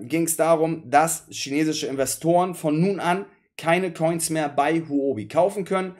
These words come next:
Man kann sich auch nicht mehr neu anmelden und man muss seine Konten bis zum einunddreißigsten Dezember diesen Jahres terminieren. Das hat natürlich dazu geführt,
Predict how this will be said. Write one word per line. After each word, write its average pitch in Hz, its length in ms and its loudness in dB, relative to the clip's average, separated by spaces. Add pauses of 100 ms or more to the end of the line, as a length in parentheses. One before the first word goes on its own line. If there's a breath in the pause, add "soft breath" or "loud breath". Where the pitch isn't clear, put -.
Man 135 140 -8
kann 135 160 -4
sich 127 100 -6
auch 113 80 -6
nicht 113 120 -6
mehr 104 80 -6
neu 101 180 -8
anmelden 170 500 0
und 196 240 -4
man 151 160 0
muss 156 160 0
seine 120 240 -2
Konten 143 380 0
bis 160 140 -4
zum 135 140 -8
einunddreißigsten 127 840 -4
Dezember 120 540 -4 (180 loud breath)
diesen 135 300 -4
Jahres 120 560 -2 (300)
terminieren. 131 1000 2 (920 soft breath)
Das 127 180 2
hat 180 120 6
natürlich 190 360 2
dazu 143 300 0
geführt, 156 680 4